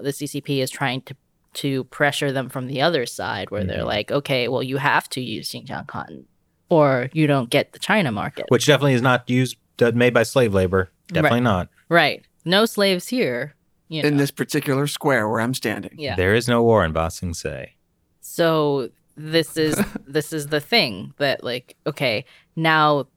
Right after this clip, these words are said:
Speaker 1: the C C P, through their overreach, is going to make companies choose. Companies would prefer not to have to.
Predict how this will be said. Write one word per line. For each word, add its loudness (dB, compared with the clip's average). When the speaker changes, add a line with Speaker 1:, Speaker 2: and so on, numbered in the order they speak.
Speaker 1:
the 2
C -2
C -2
P, 2
through 0
their 2
overreach, 0
is -2
going -2
to -8
make -6
companies -10
choose. -4
Companies -6
would -12
prefer -8
not -8
to -8
have -4
to. -2